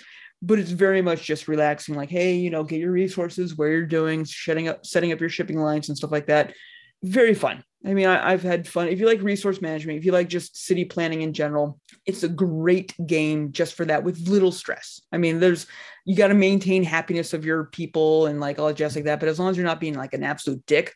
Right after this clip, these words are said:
super easy to do. And it, it's just a matter of, like, getting your resources where they need to be and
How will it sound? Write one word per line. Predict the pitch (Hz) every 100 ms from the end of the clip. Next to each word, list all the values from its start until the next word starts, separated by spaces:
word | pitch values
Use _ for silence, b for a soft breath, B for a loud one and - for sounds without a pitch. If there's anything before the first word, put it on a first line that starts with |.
| _
super | - 180 143
easy | 139 -
to | 104
do. | - 104 135 -
And | 156 147 143
it, | - 160
it's | - 160 -
just | - 170 -
a |
matter | 160 151 151
of, | 151
like, | 151 151 - B B B B _ - 180
getting | 185 175
your | 170
resources | 160 165 156 165 156 156
where | 160
they | 156
need | 160 175
to | 170
be | 180 185 214
and | 202 185